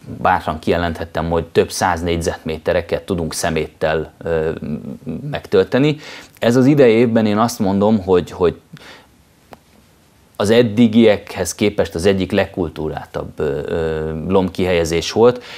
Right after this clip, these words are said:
A Rákoskeresztúri körzetben ugye a, a, a nagyobb, ö, részt érintően talán két hete, ö, ért véget. Ö, nyilván sokat segített az, hogy ha jól emlékszem, akkor egy keddi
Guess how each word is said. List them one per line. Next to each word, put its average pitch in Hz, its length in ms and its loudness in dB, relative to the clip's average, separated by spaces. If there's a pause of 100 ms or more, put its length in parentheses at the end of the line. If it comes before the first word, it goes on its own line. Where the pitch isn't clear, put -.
(200)
A 90 380 -2
Rákoskeresztúri 101 840 0
körzetben 95 520 2
ugye 90 200 2
a, 85 140 2
a, 85 400 -2
a 95 40 -4
nagyobb, 95 460 0
ö, 85 220 2
részt 92 300 0
érintően 90 560 -2
talán 85 260 -2
két 87 240 -4
hete, 80 420 -4 (100)
ö, 80 340 -8
ért 87 320 -4
véget. 117 380 4 (400)
Ö, 85 400 -2 (380)
nyilván 92 500 0
sokat - 360 0
segített 95 600 -2
az, 90 220 2
hogy 80 280 -2 (220)
ha - 180 -8
jól 95 180 2
emlékszem, 92 380 -2
akkor 82 200 -6
egy 80 160 -4
keddi 95 520 2